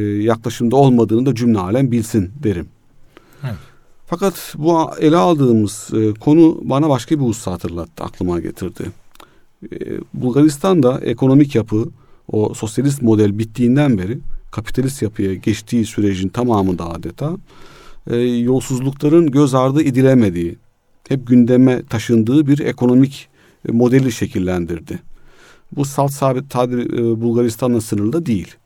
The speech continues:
Speaker 1: Yani böylesi bir dönüşümü yaşayan Balkan ülkelerin birçoğu için geçerli olan bir durumdu bu. Acaba diyorum, e, bu kadar hani çok yaygara olması, itirazın çıkması, var olan bu işte yaklaşık kırk milyon euroluk bu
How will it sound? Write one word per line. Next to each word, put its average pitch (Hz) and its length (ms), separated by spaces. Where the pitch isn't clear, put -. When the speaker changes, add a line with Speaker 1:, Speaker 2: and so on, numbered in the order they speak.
Speaker 1:
Yani 117 140
böylesi 127 320
bir 113 60
dönüşümü 113 400
yaşayan 113 500
Balkan 113 360
ülkelerin 117 400
birçoğu 120 260
için 98 200
geçerli 90 360
olan 87 340
bir 85 60
durumdu 92 380
bu. 175 140
Acaba 151 420
diyorum, 104 380
e, 117 40
bu 151 80
kadar 139 300
hani 113 440
çok - 240
yaygara 113 400
olması, 92 600
itirazın 120 580
çıkması, 113 580
var 131 240
olan 147 320
bu 131 160
işte 120 240
yaklaşık 120 480
kırk 135 220
milyon 113 420
euroluk 113 420
bu 113 200